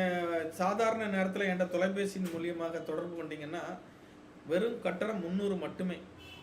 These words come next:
அதனால Google Pay-ல எங்க இருந்து வேணாலும் நீங்க முந்நூறு ரூபாயை போட்டுட்டு நீங்க தொடர்பு கொள்ளலாம். எப்போது வேண்டுமானாலும் உங்க கேள்விகளுக்கு பதில் சொல்லக்கூடிய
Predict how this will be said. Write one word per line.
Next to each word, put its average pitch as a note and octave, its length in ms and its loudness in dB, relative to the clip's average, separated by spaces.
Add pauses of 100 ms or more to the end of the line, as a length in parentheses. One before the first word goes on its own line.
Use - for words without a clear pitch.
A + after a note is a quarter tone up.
அதனால G3 420 0 (200)
Google A3 340 -2
Pay-ல G3 280 0
எங்க G#3 200 2
இருந்து G#3+ 200 0
வேணாலும் F#3 400 2
நீங்க F3 200 -2
முந்நூறு E3 300 -4
ரூபாயை F3 240 2 (120)
போட்டுட்டு E3+ 360 -2 (560)
நீங்க D3+ 160 -6
தொடர்பு E3+ 440 2
கொள்ளலாம். E3 440 2 (360)
எப்போது F3+ 340 -2
வேண்டுமானாலும் E3 720 0 (320)
உங்க D#3+ 280 2
கேள்விகளுக்கு F#3+ 720 -2 (160)
பதில் F3+ 300 0
சொல்லக்கூடிய F#3 760 -2